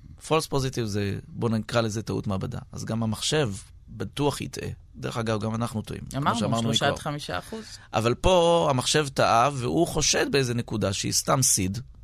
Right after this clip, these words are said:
Speaker 1: אני אדע כרדיולוג, כי זה הניסיון שלי
Speaker 2: סיד
Speaker 1: וההתמחות.
Speaker 2: זה סידן?
Speaker 1: סיד זה סידן, כן. יש לנו נקודות עם סיד במוח, והן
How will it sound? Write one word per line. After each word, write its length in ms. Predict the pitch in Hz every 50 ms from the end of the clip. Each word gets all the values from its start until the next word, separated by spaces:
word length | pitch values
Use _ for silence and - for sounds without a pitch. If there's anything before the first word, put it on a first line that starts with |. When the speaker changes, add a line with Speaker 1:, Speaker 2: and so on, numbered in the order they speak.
| - -
Speaker 1:
אני 260 | 95 - 107 117 117
אדע 140 | 95 90 85
כרדיולוג, 540 | - 98 85 85 85 87 90 92 95 101 -
כי 100 | - -
זה 80 | 87 90
הניסיון 380 | 92 95 - - - 85 90
שלי 160 | - - - 98
Speaker 2:
סיד 80 | -
Speaker 1:
וההתמחות. 180 | 247 240 220 190
Speaker 2:
זה 80 | 208 202
סידן? 340 | - - 175 175 247 302 339 285 202 - - - - -
Speaker 1:
סיד 300 | - - - - 110 107
זה 140 | 104 107 107
סידן, 320 | 107 - 110 101 98 98 - -
כן. 140 | - - - - - 170
יש 220 | - 135 139 -
לנו 200 | 320 302 - 120
נקודות 380 | 107 - - 104 101 98 - -
עם 80 | 95
סיד 260 | - - - 92 -
במוח, 500 | - - 98 113 131 - 180 - - - -
והן 300 | 110 107 110 107 110 107